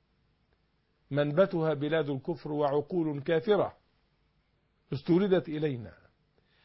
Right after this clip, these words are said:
وحملت الأمة حملا على أن تتحاكم إلى هذا الكفر البواح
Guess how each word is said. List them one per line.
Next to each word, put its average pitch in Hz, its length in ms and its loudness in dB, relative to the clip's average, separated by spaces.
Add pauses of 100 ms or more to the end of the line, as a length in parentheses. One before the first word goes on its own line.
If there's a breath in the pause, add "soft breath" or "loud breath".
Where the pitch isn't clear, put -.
(240)
وحملت 208 580 10
الأمة 185 600 4
حملا 202 720 6 (420)
على 165 220 4
أن 156 80 -2
تتحاكم 156 720 0
إلى 151 240 0
هذا 151 460 0
الكفر 170 520 -4
البواح 165 800 6